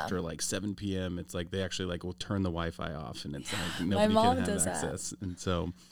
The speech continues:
Speaker 1: but it, but it's true. I think all of us, it's a good reminder, need to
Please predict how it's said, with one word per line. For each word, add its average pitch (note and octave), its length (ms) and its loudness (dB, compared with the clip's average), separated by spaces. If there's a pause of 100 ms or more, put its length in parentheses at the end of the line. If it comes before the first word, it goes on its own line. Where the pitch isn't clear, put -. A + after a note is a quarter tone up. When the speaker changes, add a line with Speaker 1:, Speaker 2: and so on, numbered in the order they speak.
(360)
Speaker 1:
but D3+ 140 12
it, D#3 120 10
but E3 100 10
it's D3+ 100 4
true. C#3 280 12
I A2+ 60 10
think A#2 200 6
all G#2+ 180 8
of G2+ 120 4
us, F#2+ 320 2
it's D#2+ 280 -2
a G2 60 2
good F#2+ 300 -2 (400)
reminder, F2+ 560 0
need E2+ 240 -2
to F2 260 -2